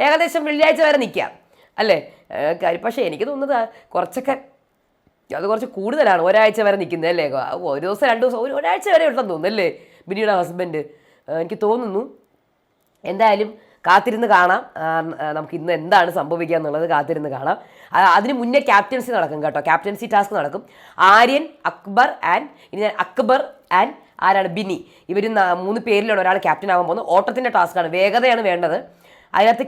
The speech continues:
ക്യാപ്റ്റൻ എന്ന് പറഞ്ഞിട്ടുള്ള ഒരു ഇത് മൂന്ന് പേർക്കും കൊടുക്കും. അതിനകത്ത് N ഒരെണ്ണേ ഉണ്ടാവുള്ളൂ, ബാക്കിയുള്ള ലെറ്റേഴ്സ് മൂന്ന്, ഇപ്പം സി മൂന്നെണ്ണം വെച്ചുണ്ടാവും, എ മൂന്നെണ്ണം വെച്ച്, എ ന-, ഏ, മൂന്നല്ല,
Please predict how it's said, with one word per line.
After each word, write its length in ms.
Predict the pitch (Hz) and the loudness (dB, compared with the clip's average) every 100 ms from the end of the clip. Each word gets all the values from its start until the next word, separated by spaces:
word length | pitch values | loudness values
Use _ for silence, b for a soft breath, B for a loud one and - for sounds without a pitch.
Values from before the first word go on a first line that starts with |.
| - | 4
ക്യാപ്റ്റൻ 420 | 220 233 - 302 269 | 4 4 -2 -2 0
എന്ന് 120 | 247 233 | 0 0
പറഞ്ഞിട്ടുള്ള 400 | 226 220 214 220 | -2 -4 -2 0
ഒരു 100 | 214 190 | 0 -2
ഇത് 60 | 214 190 | -4 -4
മൂന്ന് 160 | 208 190 | -4 -4
പേർക്കും 220 | 170 180 151 | -6 -8 -10
കൊടുക്കും. 260 | 139 202 240 b b b 208 | -8 -10 -12 b b b 2
അതിനകത്ത് 320 | 262 262 277 226 254 311 | 2 2 -4 2 4 4
N 40 | 415 359 - - _ _ _ _ _ 175 | 4 2 0 -8 _ _ _ _ _ -2
ഒരെണ്ണേ 340 | 202 247 202 220 | 2 2 2 0
ഉണ്ടാവുള്ളൂ, 320 | 147 135 123 147 | 0 -2 -2 6
ബാക്കിയുള്ള 400 | 202 240 302 269 247 | 6 6 2 2 0
ലെറ്റേഴ്സ് 380 | - 226 226 240 | -2 -4 -2 -4
മൂന്ന്, 160 | 214 226 | -4 -4
ഇപ്പം 160 | 180 226 240 | -4 -6 -6
സി 100 | 254 269 | -6 -4
മൂന്നെണ്ണം 360 | 240 247 233 226 | -4 -2 -2 -2
വെച്ചുണ്ടാവും, 440 | 214 175 151 117 - b b b b 196 | -2 -2 0 -2 -6 b b b b -2
എ 0 | 240 269 | 2 2
മൂന്നെണ്ണം 300 | 247 233 233 | 0 0 -2
വെച്ച്, 160 | 220 208 165 170 | -2 -4 -4 0
എ 20 | 220 233 | 0 0
ന-, 60 | 170 | -4
ഏ, 20 | 180 143 202 | -6 -8 -8
മൂന്നല്ല, 340 | 240 277 165 | -2 -2 -2